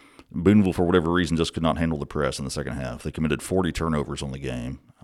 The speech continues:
I'm not sure how many in the second half, but probably twenty-five or so. It was a lot, and that led to easy layups for Baldwin. They got the, it's kind of a snowball effect, one of the weirdest games I've, I've seen. Be down thirteen nothing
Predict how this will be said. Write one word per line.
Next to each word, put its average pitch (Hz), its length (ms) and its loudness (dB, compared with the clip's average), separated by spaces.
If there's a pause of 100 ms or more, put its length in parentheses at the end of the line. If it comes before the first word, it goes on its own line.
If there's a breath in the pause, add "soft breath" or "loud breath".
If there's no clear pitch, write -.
(120)
I'm 69 140 -8
not 65 120 -6
sure 73 160 -6
how 67 120 -6
many 71 240 -2
in 69 60 -2
the 71 80 -8
second 65 260 -10
half, 64 300 -8
but - 140 -20
probably 65 240 -8
twenty-five 65 760 -4
or 69 60 -8
so. 58 340 -6 (340 loud breath)
It - 80 -4
was 76 140 0
a 69 40 -4
lot, 64 360 0 (240)
and 65 160 -4
that 76 180 -2
led 76 220 0
to 71 80 -2
easy 71 300 -2
layups 67 560 -2 (580 soft breath)
for - 100 -6
Baldwin. 76 460 4
They 71 80 0
got 73 160 -2
the, 65 180 -4 (140)
it's 69 240 -12
kind 82 160 2
of 78 60 0
a 80 40 0
snowball 80 440 6
effect, 76 280 0
one 82 120 2
of 78 60 0
the 71 80 -2
weirdest 82 560 0
games 82 300 2
I've, - 260 -6
I've 76 160 -2
seen. 76 420 -2 (1000)
Be 80 140 0
down 76 440 2 (120)
thirteen 80 360 0
nothing 78 440 0